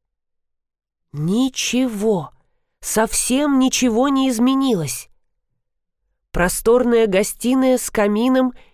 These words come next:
и потрёпанными креслами, обеденный стол, уже заставленный едой. На каминной полке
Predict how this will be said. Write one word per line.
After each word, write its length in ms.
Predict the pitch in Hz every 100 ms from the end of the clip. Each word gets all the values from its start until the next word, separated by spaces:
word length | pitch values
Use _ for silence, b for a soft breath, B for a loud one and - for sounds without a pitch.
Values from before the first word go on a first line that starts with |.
| b
и 140 | 226
потрёпанными 720 | 226 233 226 247 240 233 226 220
креслами, 720 | 214 175 175 - 202 185 180 - _ _
обеденный 640 | 214 202 240 254 240 240
стол, 580 | 233 - - 220 254 254 - -
уже 220 | 240 254
заставленный 800 | 226 233 - 240 226 226 233 240
едой. 600 | 214 233 196 233 226 - _ _ _ _ _ _ _ _ _ _ _ _ _ _ -
На 140 | 170
каминной 500 | 160 175 202 196 180
полке 560 | 170 226 247 - 190